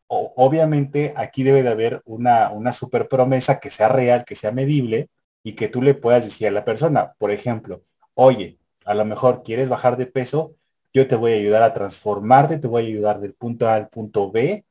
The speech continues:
fácil, sencillo, eh, más o menos di-, este, desglósale lo que puede llegar a ser, pero simple, hácelo simple, ahórrale la energía". Porque si no, la persona va a decir, "No,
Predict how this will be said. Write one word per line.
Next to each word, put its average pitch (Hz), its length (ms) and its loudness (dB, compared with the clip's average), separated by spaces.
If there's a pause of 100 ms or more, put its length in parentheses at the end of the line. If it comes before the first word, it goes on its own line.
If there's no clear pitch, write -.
(440)
fácil, 160 960 4
sencillo, 139 1200 2 (580)
eh, 135 80 2
más 147 280 6
o 160 60 0
menos 147 420 0
di-, 123 320 -6
este, 110 420 -8
desglósale 131 840 0
lo 110 160 -6
que - 100 -12
puede 147 260 0
llegar 120 300 0
a 127 100 4
ser, 120 340 -6 (120)
pero 113 380 -2
simple, 135 880 2
hácelo 120 380 -2
simple, 123 400 -2
ahórrale 113 340 0
la 107 60 -8
energía". 107 540 -4 (440)
Porque 127 260 -4
si 127 120 -2
no, 151 80 4
la 180 160 4
persona 143 280 2
va 135 80 6
a 131 40 6
decir, 131 240 -6
"No, 156 420 -4